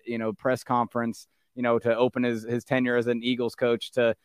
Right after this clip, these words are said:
you know, now all of a sudden this aggressive guy doesn't even think about punting or kicking field goals <laughs> on fourth down,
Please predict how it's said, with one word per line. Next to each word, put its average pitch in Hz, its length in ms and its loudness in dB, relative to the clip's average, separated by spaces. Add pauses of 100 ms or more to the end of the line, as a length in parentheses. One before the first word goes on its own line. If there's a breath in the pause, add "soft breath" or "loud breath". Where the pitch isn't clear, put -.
(160)
you 127 100 0
know, 127 60 2
now 127 220 8
all 127 100 6
of 123 60 0
a - 40 -16
sudden 127 200 2
this 123 200 0
aggressive 123 500 0
guy 120 180 4
doesn't 123 180 0
even 123 240 0
think 139 220 2
about 123 240 -2
punting 127 320 -2
or 117 60 -6
kicking 120 380 -6
field 123 260 -2
goals 120 200 0
<laughs> - 0 -
on 127 160 -2
fourth 127 300 0
down, 120 400 0